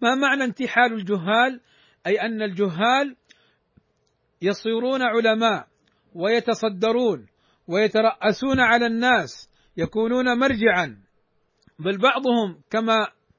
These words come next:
يعلم بعضنا، بعضهم يطلب من السلفيين أن يرجعوا إليه وأن يكون هو المرجع، وأن لا تتكلموا إلا بإذننا،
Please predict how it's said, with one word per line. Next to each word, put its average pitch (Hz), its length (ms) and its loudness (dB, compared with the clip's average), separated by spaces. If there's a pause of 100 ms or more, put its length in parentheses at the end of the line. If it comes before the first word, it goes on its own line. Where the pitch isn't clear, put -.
(180)
يعلم 240 440 0
بعضنا، 208 540 -2 (540)
بعضهم 247 560 0
يطلب 240 340 -2 (420)
من 214 140 -2
السلفيين 214 840 -2 (480)
أن 202 80 0
يرجعوا 247 500 2
إليه 226 460 2 (380)
وأن 190 180 -2
يكون 240 360 0
هو 254 240 4
المرجع، 233 580 0 (300)
وأن 185 160 0
لا 262 280 2
تتكلموا 262 600 2
إلا 240 280 2
بإذننا، 233 720 0